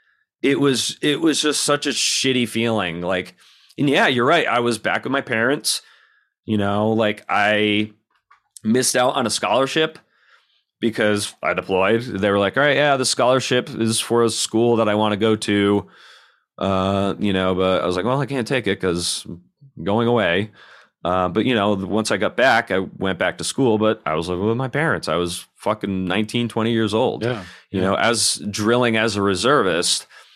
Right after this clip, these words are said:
Speaker 1: But I actually don't think I even had to go f-, to a first few drills.
Speaker 2: Sure.
Speaker 1: You know, like, I, because, like, a de-, post-deployment thing, you know, like, take six months off
Speaker 2: Yep.
Speaker 1: or whatever.
Speaker 2: Yeah.
Speaker 1: Um,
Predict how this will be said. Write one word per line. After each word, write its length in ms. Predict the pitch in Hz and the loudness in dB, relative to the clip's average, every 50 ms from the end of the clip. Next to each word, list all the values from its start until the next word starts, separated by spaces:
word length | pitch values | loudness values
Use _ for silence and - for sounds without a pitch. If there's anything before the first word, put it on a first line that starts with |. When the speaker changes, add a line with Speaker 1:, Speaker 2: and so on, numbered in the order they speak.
| _ _ - | _ _ -4
Speaker 1:
But 120 | - 117 | 0 2
I 80 | 120 120 | 4 6
actually 320 | 131 143 160 - 190 180 | 6 4 4 2 2 0
don't 320 | 160 113 127 127 131 - - _ - | 2 2 2 2 0 -2 -4 _ -14
think 280 | - - 104 117 110 | -6 -4 -4 -2 0
I 100 | 107 104 101 | 0 0 2
even 140 | 101 107 90 | 0 -2 -2
had 380 | 87 - 85 90 95 90 87 - | -4 -4 -2 -2 -2 -4 -6 -4
to 240 | - 95 92 82 78 _ _ _ _ _ _ _ | -2 -2 -2 -2 -6 _ _ _ _ _ _ _
go 140 | - 69 87 | -4 -4 -4
f-, 140 | 90 92 - - - | -4 -4 -10 -16 -10
to 140 | - 85 | -6 -4
a 60 | 90 87 | -4 -4
first 640 | - - - - 82 90 92 85 - - - - - | -6 -10 -6 -2 -2 -2 -2 -2 -4 -6 -6 -8 -10
few 240 | - - 85 92 90 | -10 -6 -6 -6 -6
drills. 720 | 82 - - 71 78 107 143 180 233 226 220 - - - - - - - - - - - - - - | -6 -6 -4 0 0 2 2 2 2 0 0 -2 -2 -4 -8 -14 -20 -20 -20 -20 -20 -20 -20 -18 -10
Speaker 2:
Sure. 280 | - - - 113 101 95 | -6 -4 -2 -2 0 0
Speaker 1:
You 80 | 101 101 | 0 2
know, 280 | 98 98 98 104 107 | 2 2 2 2 2
like, 240 | 104 101 98 98 - | 2 2 2 0 0
I, 180 | 98 87 95 98 | 0 0 0 0
because, 540 | 98 85 104 107 95 - 127 104 101 90 - | -2 -2 -2 -2 0 0 0 0 0 0 0
like, 200 | 101 92 87 - | 0 0 0 0
a 80 | 95 87 | -2 -2
de-, 120 | - 98 | -2 -4
post-deployment 840 | - - - - 104 101 - - 87 - - 98 101 98 95 92 82 | -6 -6 -4 -2 -2 -2 -2 -2 -4 -4 -2 -2 0 0 0 -2 -2
thing, 260 | - 95 92 92 87 | -2 -2 0 0 0
you 80 | 92 87 | 0 0
know, 140 | 85 85 | 0 0
like, 160 | 82 80 80 - | 0 0 -2 -2
take 240 | - 101 98 95 | -2 -4 -4 -2
six 340 | - - - 101 87 - - | -2 0 0 0 -2 -4 -4
months 240 | 92 87 92 87 - | -2 -4 -2 -2 -2
off 140 | 87 82 85 80 78 - | 0 2 2 2 0 0
Speaker 2:
Yep. 20 | |
Speaker 1:
or 60 | 78 76 | -2 -2
whatever. 600 | 82 85 85 82 82 80 78 76 78 78 78 78 - - - | 0 0 0 0 0 0 0 0 0 0 -2 -4 -8 -16 -12
Speaker 2:
Yeah. 280 | 107 98 95 92 85 82 - - _ _ _ _ - | -8 -6 -6 -6 -8 -12 -16 -20 _ _ _ _ -6
Speaker 1:
Um, 760 | - 87 87 87 82 82 82 82 80 80 80 80 82 80 - | -4 -2 0 0 0 -2 -2 -2 -2 -4 -4 -6 -6 -8 -10